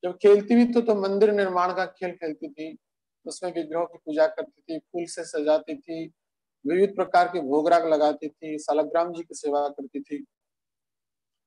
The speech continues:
तो बाल्यकाल से ही, अम, उनकी स्वभाव सर्वत्र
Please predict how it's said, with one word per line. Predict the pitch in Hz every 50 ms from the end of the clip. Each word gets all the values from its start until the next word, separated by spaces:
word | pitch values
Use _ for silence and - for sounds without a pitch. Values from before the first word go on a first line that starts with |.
| _ _ _ _ _ -
तो | 165
बाल्यकाल | 156 170 170 180 190 208 214 214 208 196 202 196
से | 196 - - 208 214
ही, | 220 220 202 180 175 180 185 - - - -
अम, | 156 151 151 151 151 151 151 151 151 151 151 147 147 143 - - _ _ _ _ _ _ _ _ _ _ _ _ _ _ _ -
उनकी | 170 175 180 180 - 185
स्वभाव | - - 170 156 139 143 170 180 180 180 165 151 143 151 160 - - - _ _ _
सर्वत्र | - - - 170 165 165 180 185 180 - _ - 190 175 147 147 -